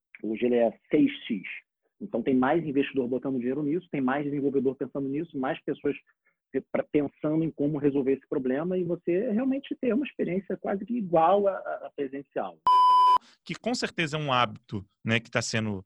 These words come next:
Speaker 2: alterado, com, já com alguns meses na sequência, e que não vai ter reversão.
Speaker 1: E os jornalistas têm um acesso, é,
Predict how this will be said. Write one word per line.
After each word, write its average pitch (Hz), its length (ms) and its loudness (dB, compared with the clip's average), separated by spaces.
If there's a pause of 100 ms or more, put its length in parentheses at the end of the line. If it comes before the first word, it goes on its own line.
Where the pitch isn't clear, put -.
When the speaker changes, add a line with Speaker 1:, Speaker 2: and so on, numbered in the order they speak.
(160)
Speaker 2:
alterado, 147 720 -2
com, - 120 -18
já 117 180 -4
com - 100 -12
alguns 131 320 -10
meses 120 440 -8
na 110 100 -10
sequência, - 520 -10 (260)
e 220 60 -12
que 285 140 -10
não 226 220 -4
vai 302 180 -8
ter 269 140 -6
reversão. 226 540 -4 (760)
Speaker 1:
E 110 100 -2
os - 80 -6
jornalistas 117 480 -2
têm 147 160 0
um 165 80 -2
acesso, 147 640 -2 (460)
é, 98 100 -6